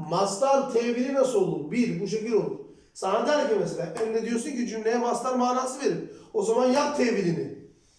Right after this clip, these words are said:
Nasıl mastar manası vereceksin? Bir, ennenin haberinin mastarı. Haberinin mastarı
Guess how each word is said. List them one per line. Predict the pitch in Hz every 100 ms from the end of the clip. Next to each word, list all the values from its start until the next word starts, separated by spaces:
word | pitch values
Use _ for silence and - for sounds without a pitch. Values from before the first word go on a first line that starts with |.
| -
Nasıl | 240 254 254
mastar | 247 - 208
manası | 180 170 160 156 151
vereceksin? | 151 143 135 - - - - _
Bir, | 185 285 233 - - - - _ _
ennenin | 269 320 311 226 190 175
haberinin | 170 196 226 240 247 285 311 302
mastarı. | 185 202 214 - 233 226 - - - - - - _ _ _ _ _ _ _ _ -
Haberinin | 175 202 214 240 208
mastarı | 190 185 - 202 254 - -